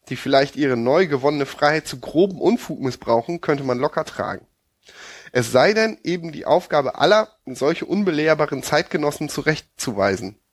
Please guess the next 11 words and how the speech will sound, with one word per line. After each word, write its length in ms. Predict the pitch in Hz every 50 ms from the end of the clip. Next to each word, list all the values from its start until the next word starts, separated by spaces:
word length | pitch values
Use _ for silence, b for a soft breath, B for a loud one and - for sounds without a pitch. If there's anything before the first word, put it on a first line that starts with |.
| _ _ _ _ _ _ -
Kühne 420 | - - 214 247 254 269 254 220
Worte! 400 | - 180 156 110 - - - - _ _ _ _ _ _ _ _ - -
Ausrufezeichen. 800 | - - - - - - - - - - - - - - - _ _ B B B B B B B B B B B B B B
Weitere 340 | 127 135 170 208 - 208 202
ließen 320 | 170 196 233 233 - 185
sich 140 | 175 190 -
den 160 | - 170 147
Blick 180 | 143 185 - -
aufs 140 | - 147 -
Spielfeld 420 | - - 180 190 - - 170 - -
ebenfalls 460 | - 214 220 156 135 139 123 - -